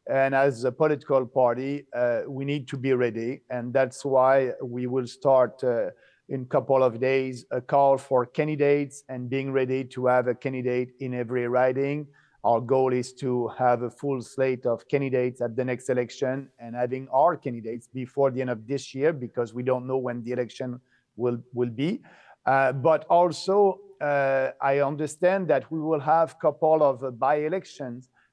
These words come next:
uh, in Canada in the next, uh, six months. Uh, in Manitoba, in Ontario, I believe there's,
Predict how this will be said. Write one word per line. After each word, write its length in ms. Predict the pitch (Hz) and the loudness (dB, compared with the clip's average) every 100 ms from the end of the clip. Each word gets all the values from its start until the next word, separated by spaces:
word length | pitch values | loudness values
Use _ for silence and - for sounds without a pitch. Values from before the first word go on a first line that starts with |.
| - | 0
uh, 120 | 127 | 0
in 220 | 147 135 | 0 -6
Canada 640 | 127 139 131 131 131 139 143 - | -2 2 2 4 4 4 2 -6
in 180 | 135 | -6
the 100 | 131 | -4
next, 440 | 127 135 127 - - | 0 -2 -4 -6 0
uh, 160 | 127 | 0
six 440 | 107 - 156 - - | -2 -4 -4 -4 -6
months. 380 | 143 139 170 - _ _ _ | 0 0 -2 -8 _ _ _
Uh, 160 | 104 104 | -2 -2
in 200 | - 127 | -2 -4
Manitoba, 800 | 127 135 143 - 143 135 139 139 | -2 -2 -2 2 2 4 4 4
in 120 | 131 127 | 2 -2
Ontario, 720 | 127 - 139 135 135 135 135 _ _ - | -6 0 2 2 0 -2 -4 _ _ 0
I 120 | 135 | 2
believe 380 | 135 139 143 123 | 2 0 -2 -4
there's, 220 | 117 | -6